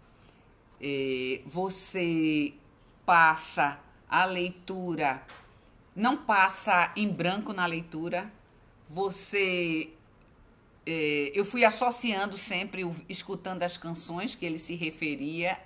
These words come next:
e lendo os poemas. Fiz uma excelente viagem e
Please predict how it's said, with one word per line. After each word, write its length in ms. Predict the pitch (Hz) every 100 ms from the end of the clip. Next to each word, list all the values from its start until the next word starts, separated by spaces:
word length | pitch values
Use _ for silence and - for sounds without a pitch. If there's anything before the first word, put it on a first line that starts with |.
| -
e 80 | 180
lendo 380 | 170 180 175
os 120 | 175 -
poemas. 720 | 185 165 143 143 160 185 - - -
Fiz 420 | - 233 233 170
uma 540 | 208 202 185 180 170 - - -
excelente 720 | 202 226 214 190 180 202 208
viagem 880 | 175 190 196 143 139 151 156 175 214 - - - - -
e 440 | 202 208 214 208